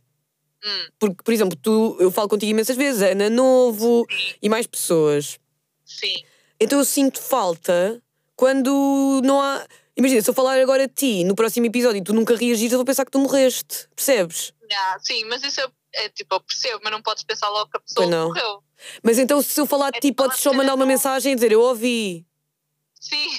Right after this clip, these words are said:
Speaker 1: <laughs> mas eu ouço sempre os seus podcasts, tipo, todos os episódios.
Speaker 2: Obrigada,
Speaker 1: Por isso,
Speaker 2: Vera.
Speaker 1: ela pode ainda não ter tido a oportunidade de ouvir e ainda não te disse nada.
Speaker 2: Oh, pois, isso são as merdas da Ana, já sabes como é que ela é.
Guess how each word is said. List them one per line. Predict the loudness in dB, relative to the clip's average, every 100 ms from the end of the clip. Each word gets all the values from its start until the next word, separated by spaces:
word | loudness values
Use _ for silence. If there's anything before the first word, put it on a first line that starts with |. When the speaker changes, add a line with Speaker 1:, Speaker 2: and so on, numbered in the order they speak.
| -8
Speaker 1:
<laughs> | -8 -6 -8 -8 _ _ -20 -20 -10
mas | -8
eu | -6
ouço | -8 -6
sempre | -10 -8
os |
seus | -10 -6
podcasts, | -6 -6 -6 -6 -6 -10 -12
tipo, | -12 -6
todos | -6
os | -4
episódios. | -6 -6 -6 -6 -6 -18 -20 -20 -6
Speaker 2:
Obrigada, | -6 -2 0 0 0
Speaker 1:
Por | 0
isso, | -2
Speaker 2:
Vera. | -4 -4 -6 -12 _ -20 -8
Speaker 1:
ela | -6 -4
pode | -4 -4
ainda | -6 -8
não |
ter | -10 -10
tido | -6 -6
a |
oportunidade | -6 -10 -8 -6 -4
de | -4
ouvir | -6 -6 -8
e |
ainda | -6 -8
não | -10
te | -12 -16
disse | -6
nada. | -6 -6 _ _ _
Speaker 2:
Oh, | -8 -8 -8
pois, | -10 -10 -14
isso | -6
são | 0
as | 2
merdas | 2 0 2
da | 2
Ana, | 0 0
já | -2
sabes | -2 -4
como | -6
é |
que | -2
ela | -2
é. | -4 -8